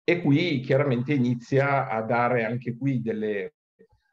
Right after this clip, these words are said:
mm, indicazioni, eh, maggiormente mirate su quello che può essere la condizione, e quindi a quel punto aiutare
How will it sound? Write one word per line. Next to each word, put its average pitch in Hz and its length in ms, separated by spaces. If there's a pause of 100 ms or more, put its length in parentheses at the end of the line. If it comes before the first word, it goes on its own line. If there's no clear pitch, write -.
(180)
mm, 101 280
indicazioni, 127 1120
eh, 101 240
maggiormente 123 680
mirate 127 640
su 135 180
quello 123 220
che 127 160
può 131 180
essere 113 600 (260)
la 117 180
condizione, 113 840
e 131 140
quindi 123 280
a 107 60
quel 139 180
punto 123 440
aiutare 107 800